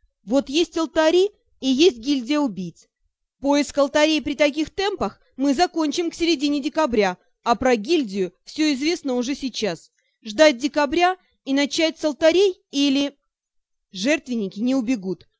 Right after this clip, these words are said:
а вот орки могут, задумалась я. И без пособников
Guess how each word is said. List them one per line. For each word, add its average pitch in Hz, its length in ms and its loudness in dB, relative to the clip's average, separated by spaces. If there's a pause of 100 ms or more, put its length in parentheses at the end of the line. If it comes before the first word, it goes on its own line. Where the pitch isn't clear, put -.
а 240 120 0
вот 254 240 0
орки 311 340 -2
могут, 226 560 0
задумалась 196 600 -4
я. 175 260 -6 (400)
И 269 160 0
без 269 220 -4
пособников 277 720 -6